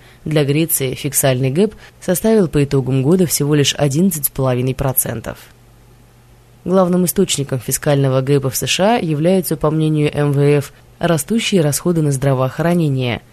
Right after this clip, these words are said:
Они приведут к тому, что обязательные выплаты повысят до восемнадцати процентов от В В П в две тысячи пятидесятом году.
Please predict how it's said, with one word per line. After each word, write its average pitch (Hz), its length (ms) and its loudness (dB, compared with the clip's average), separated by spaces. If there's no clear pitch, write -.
Они 165 240 2
приведут 151 440 -2
к - 80 -16
тому, 165 280 2
что 160 200 0
обязательные 139 680 0
выплаты 151 460 0
повысят 139 440 -2
до 147 120 2
восемнадцати 147 560 0
процентов 139 560 -2
от - 180 -6
В 139 100 0
В 135 140 0
П 175 160 0
в 165 100 -2
две 135 120 -8
тысячи - 340 -6
пятидесятом 135 560 -6
году. 139 380 -2